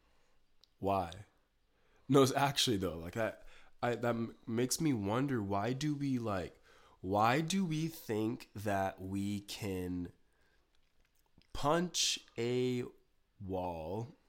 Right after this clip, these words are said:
or go on a run and then subconsciously think it's going to fix the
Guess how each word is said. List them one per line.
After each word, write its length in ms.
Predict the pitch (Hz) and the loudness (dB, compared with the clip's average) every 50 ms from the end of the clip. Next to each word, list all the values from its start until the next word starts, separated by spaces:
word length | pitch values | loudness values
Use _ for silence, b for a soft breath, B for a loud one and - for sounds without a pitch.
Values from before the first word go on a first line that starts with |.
| _ _ - | _ _ -4
or 380 | 110 107 110 113 113 113 110 | -2 -2 0 -2 -2 -4 -6
go 320 | 104 98 - 113 117 127 143 | -6 -6 -4 -2 -2 0 0
on 180 | 147 151 151 151 | 0 -2 -2 -2
a 100 | 139 110 | -2 -4
run 560 | 95 92 92 92 90 87 87 90 90 92 104 B B B B B B B B | -4 -4 -4 -4 -4 -4 -6 -6 -8 -8 -10 B B B B B B B B
and 180 | 104 107 104 107 | -2 0 2 2
then 160 | 110 107 98 | 2 0 2
subconsciously 1040 | - - - - 113 117 - - - - 113 110 117 117 - - 127 117 - 127 120 | 4 4 4 4 2 -4 -6 -10 -8 -4 -2 -2 -2 -2 -4 -2 -2 0 0 0 -2
think 240 | - - 117 110 107 | -6 -6 -4 -4 -4
it's 140 | 101 - | -4 -6
going 220 | - 113 107 98 95 | -6 -6 -6 -4 -6
to 60 | 90 | -6
fix 520 | 90 - - - - 113 107 - - - - | -8 -10 -12 -8 -6 -6 -6 -4 -4 -6 -4
the 200 | - 104 95 | -4 -6 -8